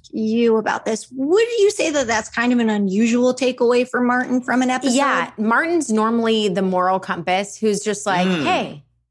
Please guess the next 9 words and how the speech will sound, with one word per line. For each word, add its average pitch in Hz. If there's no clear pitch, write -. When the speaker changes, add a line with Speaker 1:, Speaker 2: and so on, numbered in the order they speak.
Speaker 2:
don't 381
treat 214
women 185
poorly. 285
Just 359
say 349
how 349
you're 330
feeling." 330